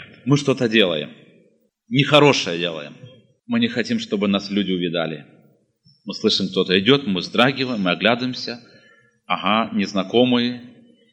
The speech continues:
не знают, что мы верующие, можно дальше делать. К примеру, я говорю, Иисус есть Бог. И если Иисус есть Бог,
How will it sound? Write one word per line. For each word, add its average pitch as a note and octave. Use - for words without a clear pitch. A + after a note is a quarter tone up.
не G2
знают, A2+
что -
мы A#2
верующие, G#2+
можно G2+
дальше G#2
делать. F#2
К -
примеру, E3+
я E2
говорю, D2+
Иисус C#3
есть G#2
Бог. D#3
И A#2
если A2
Иисус F#3+
есть D#3
Бог, G2+